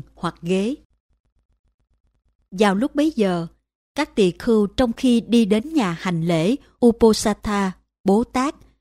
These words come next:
và buổi hội họp vào ban đêm đã đạp nhầm gốc cây, đạp nhầm gai nhọn,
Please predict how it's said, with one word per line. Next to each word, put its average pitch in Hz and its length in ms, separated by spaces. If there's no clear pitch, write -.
và 190 240
buổi 180 300
hội 180 260
họp 185 340
vào 185 200
ban 220 260
đêm 220 280
đã 185 280
đạp 190 300
nhầm 185 260
gốc 285 280
cây, 208 260
đạp 190 240
nhầm 185 280
gai 233 260
nhọn, 180 420